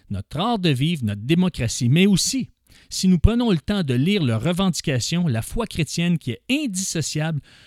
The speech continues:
de l'histoire et de l'identité de notre pays. » Or, que propose ce document ? Il fait référence au document qui a été déposé par l'Association des maires de France.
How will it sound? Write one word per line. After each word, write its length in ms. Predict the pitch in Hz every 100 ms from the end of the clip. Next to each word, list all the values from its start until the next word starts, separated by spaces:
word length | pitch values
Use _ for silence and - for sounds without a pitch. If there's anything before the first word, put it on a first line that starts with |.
| _
de 80 | 110
l'histoire 640 | 139 185 - 180 185 196 -
et 120 | 120
de 80 | 104
l'identité 680 | 120 185 185 185 - 208
de 120 | 156
notre 240 | 131 131 -
pays. » 340 | 143 170 151 - _ _ _ _ _ - _
Or, 440 | - 190 127 95 -
que 120 | 294
propose 440 | - 220 185 220 214
ce 100 | 156
document ? 420 | 143 131 127 104
Il 100 | 110
fait 140 | 127
référence 520 | 127 - 120 143 147
au 120 | 123 113
document 320 | 117 123 135
qui 100 | 117
a 40 |
été 140 | 107 117
déposé 420 | 113 120 110 131
par 140 | 110
l'Association 640 | 107 - 110 - 117 139 131
des 140 | 113
maires 180 | 107 113
de 80 | 95
France. 400 | - 147 247